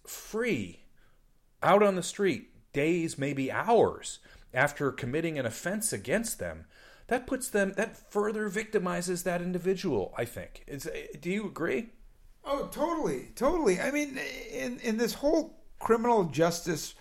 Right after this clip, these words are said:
Speaker 2: reform and retooling of the criminal justice, oftentimes the victims are left in the dust to fend
Speaker 1: Mm-hmm.
Speaker 2: for themselves, and, uh, no recourse for them,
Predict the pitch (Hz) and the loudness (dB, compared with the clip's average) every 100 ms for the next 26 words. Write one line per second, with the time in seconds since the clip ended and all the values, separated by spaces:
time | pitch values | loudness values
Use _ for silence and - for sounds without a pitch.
0 | - - - - 156 143 - 165 165 170 | -20 -20 -20 -4 -2 -2 0 4 6 4
1 | 170 156 127 127 151 165 - 170 165 160 | 2 0 -4 -2 -2 -2 -2 0 0 0
2 | 147 135 147 175 151 139 160 165 160 147 | -2 -4 -8 -4 -4 -2 -2 -2 -6 -8
3 | - - - - _ _ 226 277 - 220 | -12 -20 -20 -20 _ _ 0 0 -4 -4
4 | 165 139 135 123 139 - 123 147 131 127 | -2 -4 -6 -6 -6 -6 -8 -8 -6 -4
5 | 131 120 127 - 131 127 123 117 - - | -2 -2 -4 -8 -8 -8 -8 -8 -10 -8
6 | - - 160 185 220 233 202 180 165 135 | -6 -4 -4 -4 -6 -6 -6 -4 -2 0
7 | 143 143 143 - - 139 139 139 135 - | 2 0 -2 -10 -8 -4 -4 -4 -8 -16
8 | - - - - - - 175 196 240 220 | -20 -20 -18 -10 -8 -6 -2 2 2 2
9 | 220 - 190 185 180 175 151 151 151 147 | -2 2 2 2 0 -2 0 2 2 -2
10 | 147 | -6